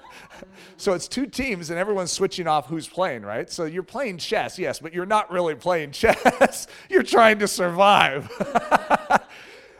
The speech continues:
And I tell you what, it is shocking how well the memory is designed to work if you can organize it. It's just like, you know, if you have a messy desk, as opposed to just taking it all and creating files for it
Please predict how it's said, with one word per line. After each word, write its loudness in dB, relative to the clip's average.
And -2
I 0
tell -10
you -10
what, -10
it -8
is -8
shocking -10
how -4
well -4
the -10
memory -12
is -10
designed -12
to -18
work -10
if -12
you -14
can -18
organize -14
it. -20
It's -12
just -8
like, -8
you -10
know, -8
if -10
you -8
have -6
a -8
messy -8
desk, -6
as -12
opposed -12
to -16
just -18
taking -10
it -16
all -8
and -16
creating -12
files -6
for -12
it -14